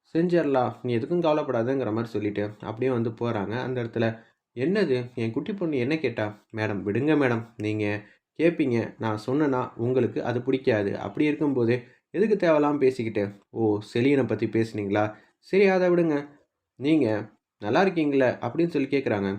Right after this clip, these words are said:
"என்ன ஆச்சு மேடம்? திடீர்னு வந்து நல்லா இருக்கீங்களான்னு கேட்டா என்ன அர்த்தம்?" "இல்ல, சும்மா தான் கேட்கணும்னு தோணுச்சு" அப்படின்னு சொல்லிட்டு அப்படியே கேஷுவலா போறாங்க.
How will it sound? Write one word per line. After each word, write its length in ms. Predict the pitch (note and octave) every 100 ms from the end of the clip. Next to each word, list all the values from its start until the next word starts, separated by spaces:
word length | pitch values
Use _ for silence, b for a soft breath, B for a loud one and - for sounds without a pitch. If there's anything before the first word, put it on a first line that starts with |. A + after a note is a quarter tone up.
| -
"என்ன 200 | G2 A#2 F#3
ஆச்சு 220 | D#3+ A2
மேடம்? 280 | G#2+ G2 G2
திடீர்னு 340 | G#2+ D#3+ F3+
வந்து 180 | D3+ D3
நல்லா 220 | B2 C#3
இருக்கீங்களான்னு 500 | C#3 A#2 A#2 A#2+ A#2
கேட்டா 260 | A2+ G2+ A2+ A2+ B B -
என்ன 200 | C#3+ G#3+
அர்த்தம்?" 420 | A3+ D3 C3 A2+ A2+ - _ _
"இல்ல, 280 | - A2 D3+ C3+ C#3+ C3 - _
சும்மா 280 | - A#2 C#3 D3
தான் 200 | D#3 D3
கேட்கணும்னு 420 | B2+ B2+ B2+ B2
தோணுச்சு" 420 | B2 B2 A2 G#2+ A2
அப்படின்னு 300 | G2+ G#2+ A#2
சொல்லிட்டு 360 | A2+ G#2 G2 B2+ b b b b -
அப்படியே 220 | G#3 G#3
கேஷுவலா 380 | G3 F#3+ F#3+ F3+
போறாங்க. 340 | D#3+ D3 C#3